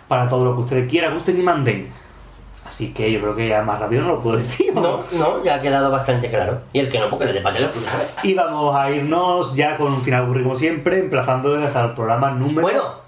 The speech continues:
Speaker 2: tenemos que decir que el siguiente programa,
Speaker 1: O sea,
Speaker 2: vamos a avisar, a día de hoy,
Speaker 1: A día de hoy.
Speaker 2: a no ser que se caiga, como está pasando este año,
Speaker 1: <laughs>
Speaker 2: tenemos
Speaker 1: Este, este no creo. Se
Speaker 2: de
Speaker 1: puede caer de un camión de Bimbo.
Speaker 2: <laughs> de gran categoría. Tenemos una entrevista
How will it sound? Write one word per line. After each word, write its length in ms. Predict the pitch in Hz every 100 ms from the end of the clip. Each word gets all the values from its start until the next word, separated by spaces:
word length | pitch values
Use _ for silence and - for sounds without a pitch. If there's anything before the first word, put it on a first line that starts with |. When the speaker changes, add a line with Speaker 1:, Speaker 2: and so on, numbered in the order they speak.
| _
Speaker 2:
tenemos 200 | 135 139 165
que 60 |
decir 220 | 156 - -
que 80 | 254
el 80 | 233
siguiente 320 | 220 247 -
programa, 420 | 247 247 226 233
Speaker 1:
O 60 | 269
sea, 80 | 185
Speaker 2:
vamos 160 | -
a 40 | 165
avisar, 420 | 165 190 226 - - - - - -
a 120 | -
día 180 | 277 294
de 160 | 285 294
hoy, 160 | 294 247 - -
Speaker 1:
A 80 | 127
día 120 | 117
de 100 | 135
hoy. 100 | 165
Speaker 2:
a 40 |
no 120 | 190 196
ser 160 | 214 214
que 80 |
se 120 | 214 214
caiga, 320 | 254 190 131
como 200 | 113 113
está 140 | 131 170
pasando 240 | 175 190
este 160 | 185 254
año, 400 | - - 240 262 - -
Speaker 1:
<laughs> 1000 | 202 220 240 - - - - - - 139
Speaker 2:
tenemos 300 | 294 277 254
Speaker 1:
Este, 120 | -
este 120 | - 285
no 120 | 220
creo. 380 | 175 147 107 104 - -
Se 100 | 160
Speaker 2:
de 80 | 190
Speaker 1:
puede 160 | 226
caer 240 | 233 247 254
de 60 | 233
un 60 |
camión 240 | 233 233 220
de 80 |
Bimbo. 440 | 170 156 120 95 - - - - 233
Speaker 2:
<laughs> 440 | 202 - - - -
de 140 | 185
gran 200 | 180 165
categoría. 580 | 160 160 180 269 277 131
Tenemos 280 | 135 196 220
una 100 | 247
entrevista 640 | 254 254 285 277 - -